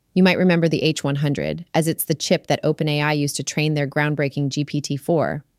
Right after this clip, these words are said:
But the H two hundred takes things to a whole new level. One of the key improvements with the H two hundred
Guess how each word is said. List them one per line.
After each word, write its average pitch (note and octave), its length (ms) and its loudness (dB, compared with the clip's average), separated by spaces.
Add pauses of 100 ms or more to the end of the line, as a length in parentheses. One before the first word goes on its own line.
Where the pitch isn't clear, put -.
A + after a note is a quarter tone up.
(460)
But C#3 100 2
the G3+ 140 2
H A3+ 280 2
two A3 160 2
hundred G3 280 2
takes E3 240 -2
things D#3+ 300 -2
to D#3+ 160 0
a D3 40 2
whole E3+ 320 2
new E3 220 2
level. C#3 480 -2 (540)
One G#3+ 160 4
of B3 100 2
the G3 80 2
key A#3+ 400 0
improvements E3 560 0
with D3+ 100 -2
the - 160 -4
H D#3 220 -2
two D#3+ 160 0
hundred C#3 420 -2